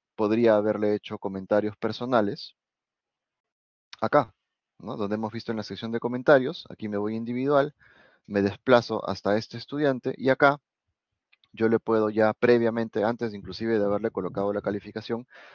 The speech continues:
eh, hacerle los comentarios, ¿no? En el caso de este ejemplo, de repente alusivos a por qué,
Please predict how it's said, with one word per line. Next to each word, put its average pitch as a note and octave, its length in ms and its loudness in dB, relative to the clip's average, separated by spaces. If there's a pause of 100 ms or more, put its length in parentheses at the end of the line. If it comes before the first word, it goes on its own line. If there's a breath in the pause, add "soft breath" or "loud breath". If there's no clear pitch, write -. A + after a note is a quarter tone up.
(320 loud breath)
eh, F#2 200 0
hacerle A2 360 0
los A2+ 100 -6
comentarios, A#2+ 640 2
¿no? D#3+ 140 -6
En F3 60 -4
el D3+ 100 -2
caso E3+ 240 0
de E3 60 0
este D#3+ 140 -12
ejemplo, C#3+ 420 -4
de B2+ 80 0
repente A#2+ 380 -4
alusivos A#2 500 -2
a A2+ 60 -4
por G#2 200 -6
qué, A#2 300 0